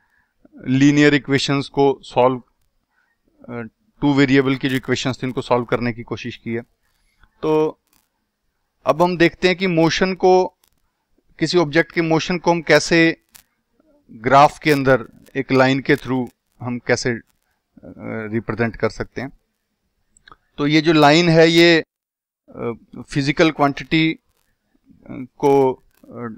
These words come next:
डोनेट करेगी, अ, डिस-, डिस्क्राइब करेगी, जैसे कि वो डिस्टेंस हो सकता है या वेलोसिटी हो सकती है या कोई और क्वांटिटी हो सकती है कि जैसे टाइम हो सकता है वो। तो ये लाइन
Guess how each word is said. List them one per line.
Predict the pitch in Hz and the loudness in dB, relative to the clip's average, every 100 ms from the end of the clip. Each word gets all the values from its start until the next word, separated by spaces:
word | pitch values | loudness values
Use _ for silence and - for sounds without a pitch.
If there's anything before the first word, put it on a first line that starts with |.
| 117 107 - | -12 -14 -12
डोनेट | 113 123 131 | -6 -2 -2
करेगी, | - 127 131 120 | 0 0 0 -2
अ, | |
डिस-, | 120 117 113 - - 123 110 123 | -10 -8 -6 -4 -4 -6 -6 -4
डिस्क्राइब | 117 - 127 127 | -4 -4 -2 -2
करेगी, | 120 120 123 131 | -2 -2 -2 -2
जैसे | 123 117 127 | -2 -4 -6
कि | 131 | -8
वो | 123 | -6
डिस्टेंस | 120 117 139 135 - | -6 -4 -2 -4 -4
हो | |
सकता | 120 - 131 | -12 -6 -2
है | 127 | 0
या | 127 | 0
वेलोसिटी | 117 120 123 - | 0 0 0 -2
हो | 131 | -6
सकती | - 117 - | -6 -12 -6
है | 123 127 - _ _ _ _ _ | -4 -4 -6 _ _ _ _ _
या | 131 | -2
कोई | 135 143 135 131 - _ | 0 0 -2 -2 -6 _
और | - 127 135 135 - _ _ _ _ _ _ _ | -2 2 2 0 -10 _ _ _ _ _ _ _
क्वांटिटी | 127 123 120 131 | -6 -6 -6 -2
हो | 127 | -2
सकती | 117 - 120 | -4 -6 -6
है | |
कि | 117 117 | -4 -4
जैसे | 113 - | -6 -4
टाइम | - 120 131 | -2 0 -2
हो | 120 | -6
सकता | 120 - 117 | -10 -6 -4
है | |
वो। | 113 113 - _ _ | -4 -6 -16 _ _
तो | - 117 | -16 -12
ये | 117 127 123 117 _ _ _ - | -6 -2 -2 -4 _ _ _ -4
लाइन | 123 131 139 143 143 | 0 2 2 -2 -6